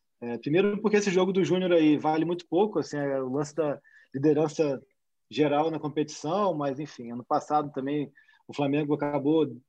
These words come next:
decidindo contra o Emelec e contra a Grêmio em casa, por exemplo, mesmo sem ter, é, com uma campanha bem pior do que a desse ano, tinha,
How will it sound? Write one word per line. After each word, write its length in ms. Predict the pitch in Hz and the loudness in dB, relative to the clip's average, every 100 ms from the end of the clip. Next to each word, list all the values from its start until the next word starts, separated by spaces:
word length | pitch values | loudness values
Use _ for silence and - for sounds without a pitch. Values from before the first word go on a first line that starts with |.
| _ _ _ _ | _ _ _ _
decidindo 460 | 147 139 143 151 151 | -2 0 0 0 2
contra 240 | 165 156 | 0 0
o 40 | 160 | 2
Emelec 420 | 160 147 185 202 | 4 4 4 0
e 40 | |
contra 260 | - 175 170 | -4 -2 0
a 20 | |
Grêmio 320 | 139 160 165 | 0 -2 -2
em 80 | 151 | -4
casa, 300 | 151 160 147 | 0 0 0
por 160 | 143 143 | -4 -2
exemplo, 400 | 135 143 170 147 | -2 -2 -6 -4
mesmo 300 | 143 156 156 | -4 -4 -6
sem 180 | 151 147 | -6 -4
ter, 280 | 143 143 - - _ _ 113 | -2 -4 -6 -20 _ _ -14
é, 60 | |
com 100 | 123 | -2
uma 120 | 147 | 0
campanha 280 | 156 151 165 | 0 4 4
bem 180 | 156 180 | 4 0
pior 300 | 185 165 175 | 2 2 2
do 80 | 156 | 0
que 80 | 160 | -2
a 40 | |
desse 300 | 147 143 143 | -2 -2 -6
ano, 220 | 156 175 | -4 -6
tinha, 280 | 147 151 | -6 -8